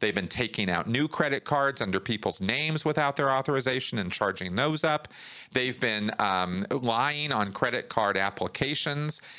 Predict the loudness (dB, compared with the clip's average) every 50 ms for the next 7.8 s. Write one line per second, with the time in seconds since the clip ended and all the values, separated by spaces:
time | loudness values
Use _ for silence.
0 | -20 -6 -2 -2 -2 0 -2 -4 -4 -2 -2 -2 0 -2 -2 -2 -2 -2 -2 0
1 | 0 0 0 -2 0 0 0 -2 -2 -2 -2 -2 0 0 0 2 2 0 -2 -2
2 | -2 -2 -2 -2 -2 -2 -2 -2 -2 0 0 0 2 0 0 -2 -2 -2 -2 -2
3 | -2 -4 -4 0 0 2 2 2 2 0 -2 -8 -10 -16 -18 -20 -6 -2 0 0
4 | 0 -2 -4 -6 -4 0 0 2 2 2 2 2 0 -2 -2 -2 -2 0 0 0
5 | 0 0 0 -2 -2 -2 -2 -2 -2 0 0 0 0 0 0 -2 -2 -2 0 0
6 | 0 0 0 0 -2 -2 -2 0 0 0 -2 -4 -4 -2 -2 -2 -2 -2 -2 -4
7 | -4 -2 -4 -2 -2 0 0 2 2 2 4 4 2 2 0 0